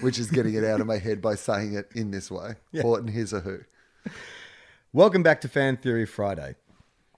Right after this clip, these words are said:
Speaker 2: which you don't need to do. As we've discussed with Film School Rejects, they tend to open their things by stating exactly what you're about to read. We know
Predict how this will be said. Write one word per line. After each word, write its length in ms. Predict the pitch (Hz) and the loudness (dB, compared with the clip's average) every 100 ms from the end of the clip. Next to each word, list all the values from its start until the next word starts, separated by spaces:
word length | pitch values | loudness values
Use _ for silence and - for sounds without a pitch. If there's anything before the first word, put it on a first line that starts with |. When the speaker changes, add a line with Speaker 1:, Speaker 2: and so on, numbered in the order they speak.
| - | -8
Speaker 2:
which 180 | 101 95 | -8 -2
you 60 | 110 | 0
don't 160 | 113 | 0
need 160 | 101 95 | -2 -6
to 80 | 85 | -6
do. 180 | 85 | -6
As 140 | 85 90 | -6 -6
we've 100 | 92 | -6
discussed 540 | 101 - 113 113 - | -4 -4 -2 -2 -6
with 180 | 117 101 | -6 -8
Film 220 | - 110 | -4 -4
School 200 | 101 110 | -2 -2
Rejects, 440 | 101 107 120 147 - | -2 -2 -2 -4 -6
they 140 | 101 | -6
tend 180 | 95 104 | -4 -4
to 100 | 104 | -4
open 220 | 101 107 98 | -4 -4 -2
their 120 | 95 | -4
things 340 | - 95 92 | -4 -6 -4
by 140 | 82 90 | -4 -6
stating 380 | - 95 92 87 | -4 -6 -4 -6
exactly 680 | 80 92 90 92 87 85 - | -6 -6 -6 -8 -6 -8 -10
what 140 | 95 95 | -10 -8
you're 80 | 92 | -6
about 160 | 87 | -6
to 60 | 87 | -6
read. 160 | 87 | -4
We 100 | 101 | 0
know 380 | 113 117 117 107 | 2 4 2 0